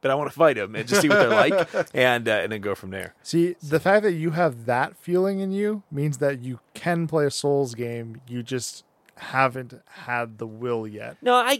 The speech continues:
Speaker 1: I get it. Like,
Speaker 2: Yes.
Speaker 1: I can, I can do the defense and parry system. And in fact,
Speaker 2: No.
Speaker 1: you know what it
Speaker 3: No, it's
Speaker 1: reminded
Speaker 3: not
Speaker 1: me
Speaker 3: that.
Speaker 1: of?
Speaker 3: It's not even
Speaker 1: You know what
Speaker 3: that.
Speaker 1: it reminded me of a lot was, um, uh, early Assassin's Creed games in this one.
Speaker 3: Yeah, yeah,
Speaker 1: So where
Speaker 3: yeah.
Speaker 1: you're sort of parrying the attacks
Speaker 2: I'm
Speaker 1: as
Speaker 2: gonna
Speaker 1: they
Speaker 2: tell
Speaker 1: come
Speaker 2: you
Speaker 1: in.
Speaker 2: right now, I have played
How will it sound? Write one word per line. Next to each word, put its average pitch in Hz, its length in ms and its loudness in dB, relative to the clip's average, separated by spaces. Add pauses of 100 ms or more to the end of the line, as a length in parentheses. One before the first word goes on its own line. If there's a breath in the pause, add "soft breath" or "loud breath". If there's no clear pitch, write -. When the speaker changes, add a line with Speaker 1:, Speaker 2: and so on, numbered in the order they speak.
Speaker 1:
I 240 60 0
get 185 240 4
it. 156 100 4
Like, 135 140 2
Speaker 2:
Yes. 98 100 -4
Speaker 1:
I 170 100 6
can, 196 220 -6
I 151 140 4
can 165 180 -2
do 147 140 2
the 127 100 -10
defense 120 340 -6
and 107 120 -10
parry 113 320 -4
system. 147 560 -4
And 127 120 -6
in 131 120 -8
fact, 143 240 2
Speaker 2:
No. 143 240 -2
Speaker 1:
you 151 40 -2
know 165 100 2
what 226 100 2
it - 20 -4
Speaker 3:
No, 214 60 -2
it's 190 80 0
Speaker 1:
reminded 135 240 2
Speaker 3:
not 160 100 2
Speaker 1:
me 165 60 -4
Speaker 3:
that. 120 140 2
Speaker 1:
of? 180 160 -4
Speaker 3:
It's 120 120 -12
not 127 160 -2
even 120 100 -8
Speaker 1:
You 127 60 -4
know 151 80 6
what 180 60 4
Speaker 3:
that. 190 80 2
Speaker 1:
it - 20 0
reminded 135 260 -2
me 147 100 0
of 143 100 2
a - 20 -2
lot 143 260 0
was, 110 240 -2
um, 101 420 -2 (340)
uh, 101 180 0
early 131 240 0
Assassin's 107 480 -2
Creed 101 300 -12
games 78 280 -14
in 80 120 -16
this - 180 -16
one. - 160 -16
Speaker 3:
Yeah, 262 80 -2
yeah, 175 160 -2
Speaker 1:
So 143 220 6
where 120 80 2
Speaker 3:
yeah. 117 60 -2
Speaker 1:
you're 117 60 -2
sort 127 180 2
of - 100 -4
parrying 113 380 0
the 107 100 -4
attacks 101 320 0
Speaker 2:
I'm 156 60 2
Speaker 1:
as 165 40 0
Speaker 2:
gonna 190 120 2
Speaker 1:
they - 20 -2
Speaker 2:
tell 196 100 2
Speaker 1:
come 190 80 2
Speaker 2:
you 170 80 0
Speaker 1:
in. - 60 0
Speaker 2:
right 143 160 0
now, 143 300 -4 (200)
I 135 200 0
have 156 180 -2
played 135 280 -4